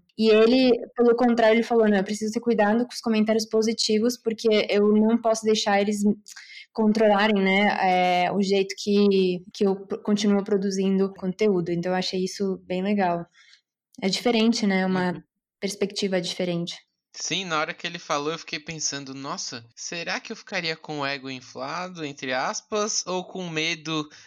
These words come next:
Speaker 2: das críticas?" Aí eu fiquei, eu me peguei também nesse, nesse experimento, assim, de, "Nossa, como eu reagiria a isso?" E, e foi legal ele trazer essa visão. Acho que foi até a Bia, né, trouxe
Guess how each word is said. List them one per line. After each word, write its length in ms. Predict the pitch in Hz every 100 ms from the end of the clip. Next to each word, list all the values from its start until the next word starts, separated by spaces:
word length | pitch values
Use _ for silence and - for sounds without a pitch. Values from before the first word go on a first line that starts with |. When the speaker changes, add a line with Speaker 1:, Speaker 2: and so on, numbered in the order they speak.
| _
Speaker 2:
das 240 | 135 143 -
críticas?" 720 | 135 131 113 - 113 104 -
Aí 180 | 135
eu 100 | 170
fiquei, 300 | 175 - 180
eu 60 | 147
me 140 | 156
peguei 320 | 156 175 160 147
também 300 | 135 131 127
nesse, 500 | 123 - 131 110 101 - _ -
nesse 220 | - -
experimento, 720 | 143 - 151 147 135 131 120
assim, 420 | 123 - 123 120 113
de, 200 | 117 117
"Nossa, 280 | 127 135 135
como 240 | 160 180
eu 60 | 190
reagiria 600 | 185 165 160 151 143 131
a 40 |
isso?" 300 | 123 - 117 -
E, 360 | 117 120 117 104
e 40 |
foi 140 | - 143
legal 340 | 180 175 160
ele 100 | 143
trazer 300 | 139 131 127
essa 180 | 127 135
visão. 240 | 127 123 127
Acho 140 | -
que 60 | -
foi 140 | - 147
até 240 | 147 156
a 80 | 170
Bia, 360 | 127 160 180
né, 180 | 127 135
trouxe 480 | - 127 139 - 117